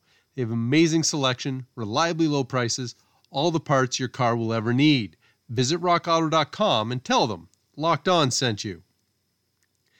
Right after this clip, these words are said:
And tell your smart device to play the most recent episode of Locked On Fantasy Baseball. Well, I hope you all had a great holiday weekend.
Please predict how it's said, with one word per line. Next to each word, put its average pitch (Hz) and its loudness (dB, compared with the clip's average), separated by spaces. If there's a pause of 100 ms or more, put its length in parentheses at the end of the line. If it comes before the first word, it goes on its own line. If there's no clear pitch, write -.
(240)
And 165 -6
tell 214 2
your 208 2
smart 233 2
device 104 -6 (320)
to - -20
play 190 2
the 190 -2
most 196 0
recent 233 0
episode 110 -4 (120)
of 190 -10
Locked 147 2
On 147 2
Fantasy 156 2
Baseball. 135 -2 (1500)
Well, 160 2
I 160 4
hope 262 2
you 202 2
all 180 4
had 156 0
a 143 -2
great 147 2
holiday 139 2
weekend. 120 -4